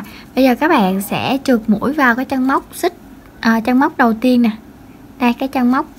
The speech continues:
đầu tiên ở đây nha. Và các bạn sẽ kéo len qua.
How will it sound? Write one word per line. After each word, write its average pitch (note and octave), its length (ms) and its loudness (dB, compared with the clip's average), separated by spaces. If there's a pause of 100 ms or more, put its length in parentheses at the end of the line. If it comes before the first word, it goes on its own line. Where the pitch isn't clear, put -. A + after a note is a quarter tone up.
(440)
đầu A3 220 2
tiên A#3+ 240 2
ở B3 60 -2
đây B3 160 -2
nha. A3+ 140 -2 (1120)
Và A3 100 -2
các C4 120 -2
bạn G3+ 260 0
sẽ F3 260 -8 (100)
kéo A3+ 240 -2
len A#3+ 300 0
qua. A3+ 240 -2